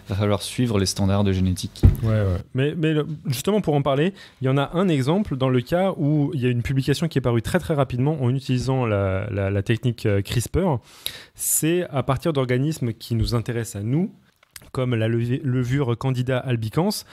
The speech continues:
Speaker 2: puisqu'elle peut, dans certains cas, entraîner des infections chez l'humain. Donc, à partir du moment où il y a un impact sur l'humain, tout de suite, ça nous intéresse.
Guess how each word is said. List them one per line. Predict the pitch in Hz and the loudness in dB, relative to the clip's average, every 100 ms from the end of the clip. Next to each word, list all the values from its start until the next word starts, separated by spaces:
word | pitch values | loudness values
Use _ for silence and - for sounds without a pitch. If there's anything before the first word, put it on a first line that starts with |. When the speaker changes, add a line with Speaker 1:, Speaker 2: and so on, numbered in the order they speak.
| - - _ - | -20 -20 _ -4
Speaker 2:
puisqu'elle | 185 196 - 175 147 131 | -2 -2 0 0 2 0
peut, | 147 160 | 0 0
dans | 131 | 0
certains | 127 120 123 | 0 0 0
cas, | 180 | 0
entraîner | 160 131 135 147 | 0 0 0 0
des | 135 117 | 0 -2
infections | 135 135 - 170 | -2 -4 -6 -8
chez | 160 139 | -6 -4
l'humain. | 127 117 95 95 | -2 -4 -6 -8
Donc, | 101 | -10
à | 131 | -6
partir | 127 127 | -4 -2
du | 131 | 0
moment | 123 127 127 | 0 0 0
où | |
il | 110 | 0
y | |
a | 104 | 0
un | 101 | 0
impact | 104 117 110 104 | -2 -2 -2 -4
sur | - | -2
l'humain, | 104 107 147 156 - | 2 6 4 2 -8
tout | - | -6
de | 131 | -2
suite, | 127 | 0
ça | |
nous | 113 104 | 2 0
intéresse. | 101 110 180 | -2 -2 -2